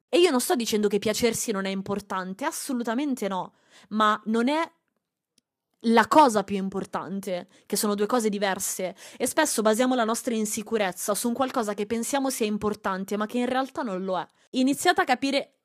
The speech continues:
che cosa è importante per voi e che cosa ha valore per voi, senza essere schiavi di ciò che ha valore per gli altri, perché vi ripeto che ognuno dà valore a cose diverse,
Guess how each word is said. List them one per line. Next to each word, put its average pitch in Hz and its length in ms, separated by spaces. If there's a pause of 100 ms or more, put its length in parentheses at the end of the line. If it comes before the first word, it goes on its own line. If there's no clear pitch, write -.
(180)
che 220 140
cosa 262 420
è - 80
importante 220 920
per 202 300
voi 190 420
e 208 140
che 214 160
cosa 247 420
ha 208 120
valore 214 460
per 196 160
voi, 190 360 (220)
senza 403 300
essere 247 260
schiavi 262 480
di 226 100
ciò 220 120
che 220 100
ha 208 60
valore 220 360
per 208 140
gli 202 140
altri, 185 420
perché 226 240
vi 302 80
ripeto 247 320
che 208 140
ognuno 277 680 (220)
dà 214 160
valore 233 360
a 247 60
cose 208 260
diverse, 180 720